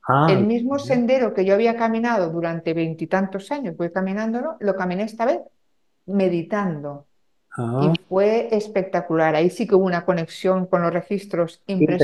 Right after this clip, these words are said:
Speaker 1: Interesante.
Speaker 2: pero es porque estaba conmigo misma.
Speaker 1: Ajá.
Speaker 2: Fue espectacular, por eso lo recomiendo, que lo
Speaker 1: Pues
Speaker 2: prueben,
Speaker 1: es interesante.
Speaker 2: que lo prueben.
Speaker 1: Pues lo que digo, la próxima vez te traeré a ti y si quieres Javier
Speaker 2: Exacto.
Speaker 1: también,
Speaker 2: Sí, sí, sí,
Speaker 1: a
Speaker 2: claro.
Speaker 1: explicar bien qué es un retiro, los beneficios y todo esto, ¿vale?
Speaker 2: Correcto.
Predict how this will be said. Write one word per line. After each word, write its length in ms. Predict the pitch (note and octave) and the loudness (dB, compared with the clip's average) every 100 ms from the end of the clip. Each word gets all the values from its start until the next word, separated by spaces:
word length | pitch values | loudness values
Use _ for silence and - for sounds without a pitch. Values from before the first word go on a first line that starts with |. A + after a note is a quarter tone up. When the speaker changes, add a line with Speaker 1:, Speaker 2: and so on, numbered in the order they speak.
| C#3 | 2
Speaker 1:
Interesante. 260 | G3 A#3+ | -2 -2
Speaker 2:
pero 120 | B3+ G#3 | -2 -2
es 40 | |
porque 200 | A3+ A#3+ | -2 -4
estaba 440 | A3+ A#3 A#3+ D#4 - _ _ _ _ _ _ _ _ _ | -2 0 2 0 -4 _ _ _ _ _ _ _ _ _
conmigo 400 | G#3 G3+ A#3 G#3+ | 2 2 2 0
misma. 460 | E3+ D#3+ D#3 D3+ _ _ _ | -2 -6 -8 -12 _ _ _
Speaker 1:
Ajá. 280 | C3 A#2 A2 | -4 -2 -2
Speaker 2:
Fue 80 | G3+ | -2
espectacular, 600 | G3 A3 A3 E3+ D3+ D#3+ | -2 -4 -4 -4 -2 0
por 80 | F3 | 0
eso 120 | E3+ | 0
lo 100 | C4 | 0
recomiendo, 500 | G#3+ G3 F3+ E3+ D#3+ D3+ | 2 0 0 -2 -6 0
que 80 | |
lo 100 | F3 | 0
Speaker 1:
Pues 60 | E3+ G3 | 4 4
Speaker 2:
prueben, 160 | D#3+ E3+ | 4 0
Speaker 1:
es 60 | |
interesante. 480 | D#3+ D3+ B2+ C3 C#3 | 0 2 4 4 2
Speaker 2:
que 40 | D#3 | 0
lo 60 | D3+ | 2
prueben. 100 | D#3+ | 2
Speaker 1:
Pues 160 | - - | 6 10
lo 200 | D#3+ D#3+ | 10 10
que 140 | F3+ | 10
digo, 360 | F#3 F3 C#3 C3 | 10 12 10 10
la 220 | C#3+ D3+ | 10 10
próxima 540 | - F3+ F#3 E3+ E3 | 8 6 8 10 10
vez 320 | D#3 F3+ G#3+ - - - | 10 10 8 4 -12 2
te 120 | - C3+ | 6 8
traeré 440 | D3 D3 D#3 F3+ | 10 12 12 12
a 80 | D#3 | 10
ti 180 | C#3+ F#3 | 10 10
y 140 | G3 | 10
si 160 | - C#3+ | 6 6
quieres 280 | - D3+ - | 8 8 10
Javier 220 | C#3 C3+ | 8 8
Speaker 2:
Exacto. 260 | - D#3 E3 - | 2 -2 0 4
Speaker 1:
también, 400 | D3 D3 G3+ B3 | 6 10 10 10
Speaker 2:
Sí, 180 | - A3+ | 4 -2
sí, 60 | |
sí, 160 | A3+ G3+ | 0 -2
Speaker 1:
a 60 | - | -2
Speaker 2:
claro. 360 | - D3+ D3+ D3+ | -4 6 10 10
Speaker 1:
explicar 300 | A#3 E3 F#3 | 6 4 6
bien 200 | F3+ E3+ | 8 8
qué 80 | E3+ | 8
es 100 | E3 | 8
un 80 | E3 | 8
retiro, 400 | D3 C#3+ F3 E3+ | 10 10 10 10
los 180 | D#3 B2+ | 10 8
beneficios 800 | C3+ C3 F3 E3+ E3+ E3 E3 D#3+ | 4 6 6 6 8 10 10 6
y 40 | |
todo 200 | A#2+ A2+ | -2 -2
esto, 220 | G#2+ - A#2+ | -4 -6 -4
¿vale? 100 | B2 | -2
Speaker 2:
Correcto. 440 | G3+ F#3 - E3 | -2 -4 -6 -12